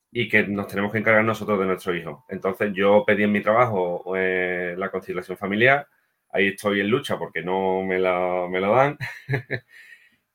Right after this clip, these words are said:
Y, y bueno, y entonces pues, pues muchas veces dándole vueltas a, a cómo podemos, eh, solucionar nuestro tema principal y más importante, que es nuestro hijo.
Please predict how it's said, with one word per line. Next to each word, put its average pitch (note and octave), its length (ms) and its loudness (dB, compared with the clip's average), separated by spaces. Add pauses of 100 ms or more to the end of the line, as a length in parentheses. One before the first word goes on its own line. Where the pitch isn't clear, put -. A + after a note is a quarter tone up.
(100)
Y, G2+ 600 0
y - 20 0
bueno, G#2 320 2
y A2+ 100 -2
entonces G2+ 360 -2
pues, F2 540 0 (180)
pues F2+ 320 -2
muchas F2+ 320 -8
veces G2+ 240 -2
dándole G#2 240 0
vueltas G2+ 460 0
a, F#2 500 2 (640)
a G2 200 0
cómo G#2 280 0
podemos, G#2 1120 2
eh, G2+ 180 2
solucionar G2+ 720 0
nuestro A2+ 240 -6
tema G#2+ 260 -2
principal G#2+ 520 0
y B2 40 -4
más G#2 140 0
importante, G#2+ 500 -2
que A2 80 -2
es G#2 60 0
nuestro F#2 280 -4
hijo. - 200 -16